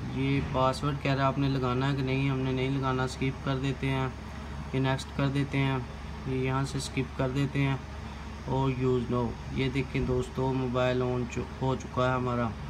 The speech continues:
mobile हमारा on हो चुका है। दोस्तों, अगर वीडियो अच्छी लगी तो please हमारा channel subscribe करें।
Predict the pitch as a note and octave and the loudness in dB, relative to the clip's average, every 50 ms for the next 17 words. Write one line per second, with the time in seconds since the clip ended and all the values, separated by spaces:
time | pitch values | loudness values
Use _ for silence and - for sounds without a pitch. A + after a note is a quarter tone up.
0 | - - - - - - - - - - - - - - - - - - - - | -8 -10 -10 -10 -10 -10 -10 -10 -10 -10 -10 -10 -10 -10 -10 -10 -10 -10 -10 -10
1 | - - - - - - - - - - - - - - - - - C3 B2+ B2 | -10 -10 -10 -10 -10 -10 -10 -10 -10 -10 -10 -10 -10 -10 -10 -8 -4 -4 -2 2
2 | B2+ B2+ B2+ C3 C#3 C3+ C3+ C#3 C3+ C3 C3 C3 C3+ C3 B2+ A2+ B2 C3 C3+ C3 | 4 4 4 6 4 2 2 2 2 4 4 4 4 4 2 2 0 0 2 0
3 | C3 A#2 B2 B2 A#2+ A2 - - - C#3 C3+ C3 C3+ C3+ C3 - - C#3 C3 C3+ | 0 0 -2 -2 -2 -2 -4 -2 0 2 2 2 2 -2 -2 0 0 0 0 0
4 | C3 B2+ B2+ A#2+ B2+ C3 C#3 C3 B2+ - - - C3+ C3 C3 C3 C3+ B2+ B2+ C3 | 0 0 0 0 0 2 2 0 0 -2 -2 -2 0 0 2 0 0 0 0 -2
5 | - - B2+ C3 C3 C3 C3+ B2+ B2+ B2 A#2+ B2 B2 A#2+ B2 A#2+ B2 B2+ A#2+ - | -2 0 0 0 2 2 2 0 0 0 0 0 -2 0 -2 -2 -2 -2 -2 -2
6 | B2+ A#2 - - - - C3 A#2+ A#2 A#2+ A#2+ - B2+ C3 C3 C3+ C3 B2 | -4 -4 -4 -6 -6 -2 0 0 2 0 0 0 0 0 0 0 0 -2